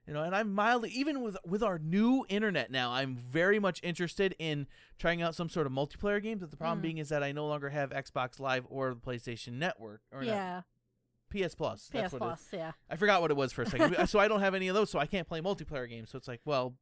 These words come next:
Speaker 1: shit.
Speaker 2: <laughs>
Speaker 1: But now with the, uh, you know, better, you know, upload and download speeds, I'm mildly intrigued to see how little of a difference it actually probably is gonna make.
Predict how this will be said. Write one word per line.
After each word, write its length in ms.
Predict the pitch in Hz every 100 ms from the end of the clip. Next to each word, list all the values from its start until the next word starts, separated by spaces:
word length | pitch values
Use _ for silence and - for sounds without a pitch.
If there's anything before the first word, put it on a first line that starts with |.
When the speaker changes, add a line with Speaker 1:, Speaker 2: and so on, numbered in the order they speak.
| _ _ _ -
Speaker 1:
shit. 440 | - 185 - - -
Speaker 2:
<laughs> 40 | 214 277 339 - 294 208 220 202 _ - -
Speaker 1:
But 100 | 196
now 160 | 190
with 100 | 185
the, 220 | 170 165 156
uh, 60 | 160
you 160 | 165 156
know, 100 | 143
better, 420 | 165 156 143 127
you 140 | 120 143
know, 100 | 135
upload 340 | 156 - 156
and 80 | 135
download 320 | 147 185 170
speeds, 280 | - 147 127 -
I'm 160 | 156
mildly 600 | 170 185 185 165 170 147 - _
intrigued 460 | 160 147 - 185 147
to 60 | 147
see 200 | 151 147
how 340 | 151 156 139 135
little 220 | 156 131
of 40 |
a 40 | 127
difference 300 | 135 127 127
it 60 |
actually 260 | 117 113 117
probably 220 | 117 107
is 80 | 98
gonna 160 | 104
make. 280 | 104 101 98